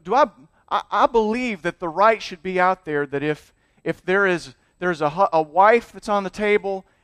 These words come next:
and a husband has to choose between the life of his, of his wife or his non-born child, that there, there should be the right for that husband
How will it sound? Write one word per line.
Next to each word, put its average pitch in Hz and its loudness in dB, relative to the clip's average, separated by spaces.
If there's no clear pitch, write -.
and 160 0
a 160 4
husband 190 0
has 202 0
to 220 -18
choose 220 -8
between 190 -8
the 160 -2
life 190 4
of 160 0
his, 170 -4
of 170 -6
his 165 -6
wife 214 4
or 180 -4
his 180 -4
non-born 208 2
child, 233 4
that 180 4
there, 233 2
there 233 0
should 233 -8
be 262 2
the 220 4
right 262 4
for 202 -6
that 202 6
husband 226 2